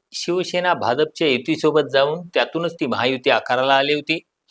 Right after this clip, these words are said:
पुढे शिवसेना आणि भाजप यांच्यात फाटाफूट झाल्यानंतर आठवले यांनी शिवसेनेला सोडून भाजपसोबत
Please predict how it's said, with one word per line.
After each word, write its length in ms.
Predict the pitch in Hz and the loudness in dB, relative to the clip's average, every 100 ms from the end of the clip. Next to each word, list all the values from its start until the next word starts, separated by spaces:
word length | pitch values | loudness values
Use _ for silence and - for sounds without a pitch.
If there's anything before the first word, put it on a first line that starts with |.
| - - - | -20 -20 -6
पुढे 200 | 160 175 | -2 0
शिवसेना 560 | - 165 196 - 175 143 | 0 0 0 -2 0 0
आणि 180 | 135 | -2
भाजप 420 | 113 107 143 170 139 | -4 0 2 2 0
यांच्यात 280 | 123 127 - _ _ | -2 -4 -4 _ _
फाटाफूट 480 | - 117 147 165 165 | -4 0 -2 -2 -12
झाल्यानंतर 640 | 95 104 110 110 107 107 98 - - - | -8 -6 -4 -6 -6 -6 -8 -10 -16 0
आठवले 480 | 120 123 180 180 139 | 0 2 0 2 0
यांनी 360 | 117 113 110 _ _ - | 0 -4 -10 _ _ -16
शिवसेनेला 680 | - 147 156 190 180 131 110 | -4 -4 0 0 2 2 0
सोडून 360 | 120 127 160 | -4 -8 -8
भाजपसोबत 640 | - 117 131 131 - 110 | -4 -2 0 0 -4 -4